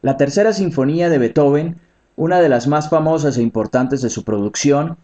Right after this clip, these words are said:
es un canto a la libertad que representa los ideales revolucionarios de su época,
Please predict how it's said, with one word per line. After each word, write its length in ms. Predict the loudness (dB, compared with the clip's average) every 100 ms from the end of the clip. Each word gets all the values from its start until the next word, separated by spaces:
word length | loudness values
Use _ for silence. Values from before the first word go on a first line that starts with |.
| _ _ _ -6
es 160 | -2
un 120 | -2
canto 380 | 0 0 0 0
a 40 | 2
la 60 |
libertad 640 | 2 2 0 -2 0 0 0
que 100 | -2
representa 720 | -2 -2 -4 -2 -2 0 0
los 260 | 0 -2 -2
ideales 460 | 0 0 2 0
revolucionarios 720 | 0 -2 -4 -4 -2 0 0 -2
de 80 |
su 240 | -4 -2 -2
época, 460 | -2 -6 -14 -16